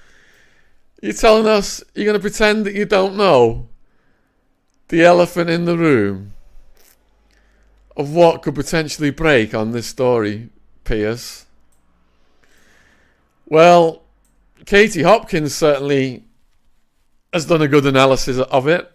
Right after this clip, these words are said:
I've been watching the Katie Hopkins videos and laughing my <laughs> ass off. Um, would love to get Katie on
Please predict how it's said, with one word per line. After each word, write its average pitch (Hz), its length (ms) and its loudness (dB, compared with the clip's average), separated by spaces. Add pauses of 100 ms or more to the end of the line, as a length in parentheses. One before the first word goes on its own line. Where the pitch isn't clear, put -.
I've 127 140 -8
been 151 100 -10
watching 151 360 -2
the 135 60 -8
Katie 143 300 -2
Hopkins 131 540 -4
videos 120 440 0
and 113 120 -6
laughing 131 320 -4
my 123 140 -2
<laughs> 127 140 -2
ass - 220 -6
off. 147 400 -2 (1400)
Um, 131 260 0
would 135 140 -2
love 160 180 2
to - 60 -14
get 147 220 -2
Katie 151 360 0
on 175 400 0